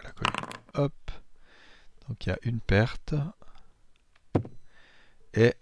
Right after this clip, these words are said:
un recul qui peut pas être refusé. Ok.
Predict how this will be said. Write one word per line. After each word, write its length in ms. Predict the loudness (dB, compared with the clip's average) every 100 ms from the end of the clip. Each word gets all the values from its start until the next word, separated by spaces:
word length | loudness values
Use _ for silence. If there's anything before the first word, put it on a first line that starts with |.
| 0
un 140 | 4
recul 680 | 4 2 0 0 2 2 2 -2
qui 140 | -10
peut 220 | -8 -8
pas 340 | -4 0 0 -2 -6
être 380 | -6 -4 -4 -4
refusé. 600 | -4 -6 -6 -6 -8 -10 -8 -6 -6 -10 -20 -20 -10 -4
Ok. 260 | -4 -4